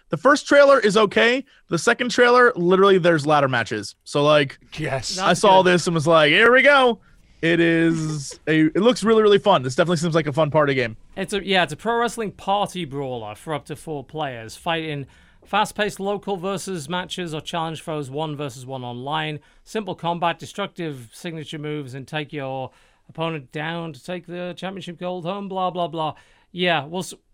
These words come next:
Speaker 3: I mean, y-, you know, there aren't that many wrestling games available. If you wanna play a really good one, Fire Pro is the best one available right now, I would say.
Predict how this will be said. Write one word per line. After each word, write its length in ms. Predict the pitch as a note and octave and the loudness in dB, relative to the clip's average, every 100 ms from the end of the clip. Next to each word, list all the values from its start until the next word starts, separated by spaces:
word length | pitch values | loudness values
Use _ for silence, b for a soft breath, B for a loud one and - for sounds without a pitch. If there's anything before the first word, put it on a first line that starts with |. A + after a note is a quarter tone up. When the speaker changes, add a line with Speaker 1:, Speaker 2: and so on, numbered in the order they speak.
| _ _ | _ _
Speaker 3:
I 60 | F3+ | -6
mean, 380 | E3+ E3+ D#3+ D3 - | -2 -2 -4 -10 -18
y-, 80 | - _ _ _ | -20 _ _ _
you 120 | G#3+ E3+ | -6 -4
know, 120 | D#3+ | -2
there 140 | E3 | -2
aren't 280 | F#3+ F#3+ - | 0 0 -4
that 240 | E3+ D#3+ E3+ | -4 -4 -2
many 460 | D#3+ D#3 D3+ C#3+ | -4 -4 -6 -8
wrestling 440 | D3+ D#3+ - D#3+ D3+ | -8 -10 -8 -10 -6
games 380 | D3 D3 C#3+ | -6 -6 -8
available. 560 | C#3 D3 D3 C#3 C#3 B2 _ _ _ _ _ | -6 -6 -4 -6 -8 -10 _ _ _ _ _
If 180 | F3+ - | -14 -10
you 80 | D#3+ | -8
wanna 140 | D#3+ | -8
play 240 | - D#3+ D3 | -4 -4 -2
a 60 | |
really 220 | C#3 D#3 | -4 -8
good 220 | B2+ D#3+ C3+ | -8 -8 -6
one, 380 | D3 C#3+ C3 | -6 -6 -6
Fire 340 | A#2 - D3 C#3+ | -10 -6 -4 -4
Pro 380 | - D3+ C#3+ C#3 | -6 -8 -6 -8
is 120 | A#2 | -12
the 60 | C3+ | -12
best 280 | C#3 C3 | -12 -10
one 100 | D3+ C#3 | -12 -10
available 400 | C#3+ C#3 C3+ C3+ | -10 -10 -10 -8
right 220 | C#3+ C#3 | -8 -6
now, 240 | C#3 C#3+ | -8 -6
I 80 | C#3+ | -8
would 140 | C#3 | -10
say. 260 | - D#3+ | -10 -8